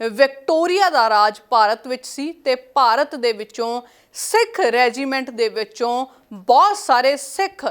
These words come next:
ਨੌਜਵਾਨਾਂ ਨੂੰ ਵਿਕਟੋਰੀਆ ਨੇ ਇਟਲੀ ਭੇਜਿਆ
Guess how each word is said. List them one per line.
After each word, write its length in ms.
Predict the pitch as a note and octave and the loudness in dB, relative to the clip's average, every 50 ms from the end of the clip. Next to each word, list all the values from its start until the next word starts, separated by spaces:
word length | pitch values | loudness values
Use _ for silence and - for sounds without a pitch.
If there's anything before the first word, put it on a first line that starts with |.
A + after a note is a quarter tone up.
| - - A3 | -8 -10 -8
ਨੌਜਵਾਨਾਂ 760 | A3 A3+ A3+ A3 A3+ A3 - A3 A#3 A#3 A#3 A#3 A#3 A#3 G#3+ | -2 0 0 0 0 -4 -4 -4 -2 -2 0 0 -2 -2 -2
ਨੂੰ 280 | G#3 G#3+ A#3 B3+ C#4+ C#4+ - _ _ _ - | -4 -6 -6 -6 -6 -8 -10 _ _ _ -14
ਵਿਕਟੋਰੀਆ 760 | A3 G#3+ C#4+ C#4+ C#4+ C#4+ - - D#4 D#4 D#4 D#4+ D#4+ F4 E4 D4+ | 0 2 2 2 2 -2 -2 0 0 0 0 0 -2 -2 -4 -4
ਨੇ 140 | C4 C4 C4+ - - | -4 -4 -6 -6 -6
ਇਟਲੀ 360 | - B3 - - C4 C#4+ D#4 | -8 -8 -8 -8 -6 -6 -6
ਭੇਜਿਆ 480 | D4+ - D4+ C4 G3+ - B3 A#3 B3 | -4 -4 -4 -4 -4 -4 -2 -2 -4